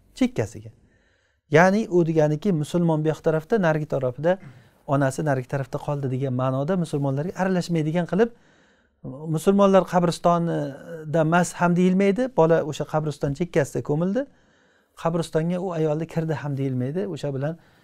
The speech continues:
ajratilsa. Vallohu alam, mana shu fikr, e, ya'ni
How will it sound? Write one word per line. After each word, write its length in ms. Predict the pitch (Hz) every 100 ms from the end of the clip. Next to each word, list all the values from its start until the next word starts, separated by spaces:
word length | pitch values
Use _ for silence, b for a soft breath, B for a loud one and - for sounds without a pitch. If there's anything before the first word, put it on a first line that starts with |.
| b _
ajratilsa. 580 | 135 139 135 117 110 143
Vallohu 340 | 175 196 196 202
alam, 240 | 214 240
mana 180 | 190 190
shu 160 | 208 180 143 151
fikr, 320 | - - 170
e, 160 | 170 156 131 139
ya'ni 200 | 127